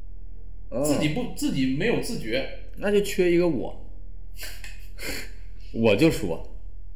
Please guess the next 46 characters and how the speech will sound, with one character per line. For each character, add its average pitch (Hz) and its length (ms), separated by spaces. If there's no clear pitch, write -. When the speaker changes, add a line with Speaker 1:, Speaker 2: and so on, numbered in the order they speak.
Speaker 2:
啊， 127 160
你 120 160
说。 123 240
Speaker 1:
啊。 90 300
我 - 180
会， 147 160
我 113 300
就 151 120
是 160 100
当 180 220
场 113 200
我 107 80
会 117 100
阴 135 60
阳 127 180
怪 127 120
气 147 100
儿 117 80
地 92 100
说。 - 380
Speaker 2:
嗯。 117 160
Speaker 1:
背 151 140
后 151 200
呢， 107 160
我 92 160
还 98 160
会 117 180
跟 113 200
员 104 200
工 101 240
就 107 120
是 101 160
渲 135 220
染 90 200
这 107 60
种 95 120
情 85 260
绪， 104 120
让 101 160
大 98 120
家 92 180
就 98 120
是 92 220
更 104 140
愤 110 180
怒。 78 160